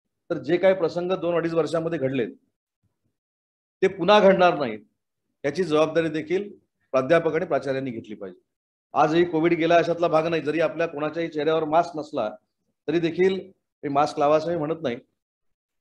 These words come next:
तरी देखील कोविडची भीती आपल्यामध्ये आहे. आणि म्हणून विघ्नहर्त्याची मूर्ती आम्हाला दिली, त्या गणपतीला मी साकडं घालतो की आयुष्यात आता कधीच तो करोना हा जगामध्ये, देशामध्ये, महाराष्ट्रामध्ये येऊ नये. कारण खरा करोना काय असतो, तो मी बघितलाय,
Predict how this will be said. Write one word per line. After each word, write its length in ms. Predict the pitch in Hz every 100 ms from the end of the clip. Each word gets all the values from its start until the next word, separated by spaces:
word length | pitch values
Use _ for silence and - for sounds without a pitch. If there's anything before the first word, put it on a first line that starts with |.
| _ _ -
तरी 140 | 160
देखील 300 | 196 190 220
कोविडची 400 | 208 202 202 170
भीती 200 | 185 180
आपल्यामध्ये 460 | 180 156 156 139 123
आहे. 180 | 107 107 _ -
आणि 140 | 143
म्हणून 240 | 160 160 180
विघ्नहर्त्याची 600 | 151 165 175 170 180 170
मूर्ती 300 | 175 156 175
आम्हाला 280 | 170 170 165
दिली, 200 | 165 175
त्या 440 | 180 175 170 165 - _ -
गणपतीला 420 | 139 143 175 185 185
मी 120 | 185
साकडं 280 | 165 165 156
घालतो 300 | 147 143 185
की 60 |
आयुष्यात 380 | 170 151 156 170
आता 120 | 170
कधीच 380 | 180 147 175 165
तो 60 | 180
करोना 440 | 143 160 147 110 - _ _ _ _ _ _ _ -
हा 80 | 156
जगामध्ये, 580 | 143 151 170 170 185
देशामध्ये, 600 | 175 - 143 175 170 165
महाराष्ट्रामध्ये 640 | 180 143 156 151 160 156 131
येऊ 120 | 135
नये. 100 | 110 87 - - - - - - - _ _ _ _ _ _ _
कारण 100 | 156 160
खरा 180 | 156 185
करोना 340 | 196 202 208 208
काय 260 | 202 196
असतो, 160 | 196 196
तो 120 | 208
मी 120 | 202
बघितलाय, 400 | 214 190 175 120